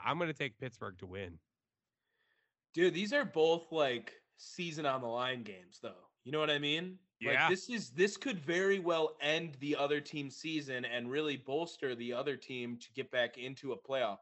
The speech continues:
Speaker 2: push. This is a big game for both teams.
Speaker 1: Yeah, it's crazy.
Speaker 2: All right, that was it.
Speaker 1: That was it.
Speaker 2: We didn't miss any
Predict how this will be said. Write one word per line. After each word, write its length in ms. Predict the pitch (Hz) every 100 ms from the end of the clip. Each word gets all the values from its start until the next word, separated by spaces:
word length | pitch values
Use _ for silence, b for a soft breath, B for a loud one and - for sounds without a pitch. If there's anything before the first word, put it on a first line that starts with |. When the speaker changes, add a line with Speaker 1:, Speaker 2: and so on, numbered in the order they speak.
| -
Speaker 2:
push. 240 | 104 -
This 160 | 143 156
is 80 |
a 60 | 165 139
big 220 | 143 165 165
game 300 | 151 143 107
for 140 | 110
both 360 | 101 120 123 -
teams. 320 | 123 98 -
Speaker 1:
Yeah, 220 | 127 131
it's 140 | 127 135
crazy. 520 | - 113 123 87 85 _ _ _ _ _ _ _ _ _ _ _ _ -
Speaker 2:
All 120 | -
right, 200 | 180 240
that 140 | 131 151
was 160 | 151
it. 200 | 208 269 - _ _ _ _ _ _ -
Speaker 1:
That 200 | 123 143
was 180 | 170 165
it. 280 | 220 240 - _ _ _ _ _ _ _ 110
Speaker 2:
We 140 | 123
didn't 160 | 143 139
miss 240 | 147 147
any 380 | 156 151 147